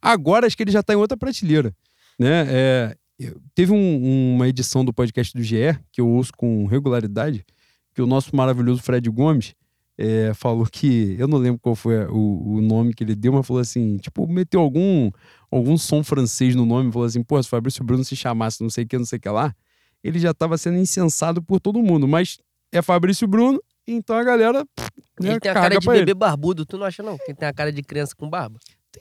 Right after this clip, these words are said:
Speaker 1: Cara,
Speaker 2: Analise,
Speaker 1: ele é novo.
Speaker 2: analise,
Speaker 1: Ele
Speaker 2: preste
Speaker 1: é
Speaker 2: atenção.
Speaker 1: novo, ele é novo. Ele tem, sei lá, vinte e cinco anos, uma porra assim, vinte e seis anos.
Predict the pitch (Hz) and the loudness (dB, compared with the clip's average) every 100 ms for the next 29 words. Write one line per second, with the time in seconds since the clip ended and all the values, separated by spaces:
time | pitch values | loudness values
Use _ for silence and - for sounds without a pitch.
0 | _ - 226 208 190 - - 202 240 156 | _ 0 4 6 6 8 8 8 6 6
1 | - 339 294 277 202 160 156 202 208 175 | 6 4 4 2 2 2 4 6 6 6
2 | 196 160 151 165 156 151 156 117 117 - | 6 4 2 2 2 2 2 2 0 0
3 | 147 170 151 139 110 127 - - 151 - | 0 2 2 2 2 0 -2 0 -2 0
4 | 131 120 147 113 113 107 151 156 - 135 | 0 2 2 0 -2 -2 0 0 0 0
5 | 123 123 - 131 113 131 | 0 -2 0 0 2 0